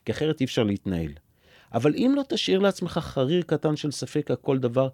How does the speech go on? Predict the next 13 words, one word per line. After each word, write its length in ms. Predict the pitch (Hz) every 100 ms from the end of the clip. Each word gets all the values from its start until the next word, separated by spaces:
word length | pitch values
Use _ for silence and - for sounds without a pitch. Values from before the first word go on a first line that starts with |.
| _ - -
אתה 200 | 160 -
תמנע 400 | 185 190 170 165
מעצמך 540 | 180 175 170 160 156 160 139
בעצם 440 | 123 147 - 170
את 160 | 156 139
הדבר 440 | 120 107 127 156
שהוא 200 | - 151
באמת 380 | 120 113 143 -
מותר 440 | 123 - 113 107
האדם, 420 | 101 92 90 90 113 _ _ -
ללמוד 480 | 170 151 120 113
משהו 300 | 113 107 -
חדש. 640 | 135 160 220 190 - -